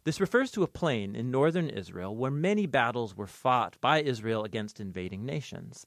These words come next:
And some people think that this sixth bowl refers to an actual future battle. Other people think that it's a metaphor for God's final justice on evil. Either way, John's clearly taken images from the book of Ezekiel about God's battle with Gog.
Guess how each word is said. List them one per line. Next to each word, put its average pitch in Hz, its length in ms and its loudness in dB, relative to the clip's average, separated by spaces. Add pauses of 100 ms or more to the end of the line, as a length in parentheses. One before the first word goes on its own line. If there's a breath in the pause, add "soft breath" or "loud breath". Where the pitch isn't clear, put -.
And 147 100 0
some 311 160 2
people 320 260 2
think 151 320 -2
that 143 220 4
this 143 260 0
sixth - 380 -6
bowl 107 420 0
refers 143 460 0
to 147 180 -2
an 135 100 -2
actual 156 520 -2
future 117 460 -8
battle. 120 520 2 (100)
Other 277 220 2
people 170 280 0
think 127 280 -4
that 135 140 -2
it's 131 140 -8
a 123 60 -2
metaphor 139 680 2
for 123 160 -6
God's 110 340 0
final 98 380 -6
justice 117 500 -4
on 95 180 -8
evil. 107 380 -8 (160)
Either 233 240 2
way, 110 240 -2 (160)
John's 156 280 2
clearly 226 500 0
taken 160 420 0
images 151 520 2
from 135 200 -4
the 117 80 0
book 143 200 2
of 175 100 0
Ezekiel 110 640 -4 (160 soft breath)
about 117 300 2
God's 139 380 2
battle 127 440 2
with 107 220 -6 (260)
Gog. 95 440 2